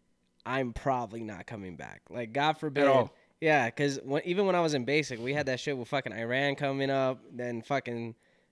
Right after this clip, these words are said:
Speaker 1: uh, North Korea started fucking mouthing off, and then this Russia shit happens. I was like,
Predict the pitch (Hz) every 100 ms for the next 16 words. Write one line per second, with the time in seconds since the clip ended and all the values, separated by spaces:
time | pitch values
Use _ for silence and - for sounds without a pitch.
0 | - 123 127 120 117 117 131 143 - 139
1 | 139 135 143 127 143 131 131 135 131 131
2 | 127 127 123 117 113 107 110 139 135 143
3 | 135 135 135 117 117 123 117 110